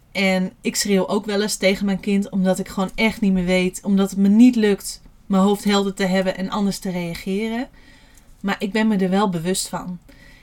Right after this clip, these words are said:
En als ik dan terugkijk, dan merk ik dat het niet werkt. Dus ik ben er ook, eh, mee aan het werk om het anders te gaan doen.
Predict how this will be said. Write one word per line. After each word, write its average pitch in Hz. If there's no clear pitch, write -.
En 185
als 226
ik -
dan 190
terugkijk, 208
dan 185
merk 190
ik 185
dat 175
het 175
niet 175
werkt. 165
Dus 254
ik 233
ben 233
er 208
ook, 196
eh, 170
mee 180
aan 190
het 196
werk 202
om 202
het 196
anders 247
te 196
gaan 170
doen. 160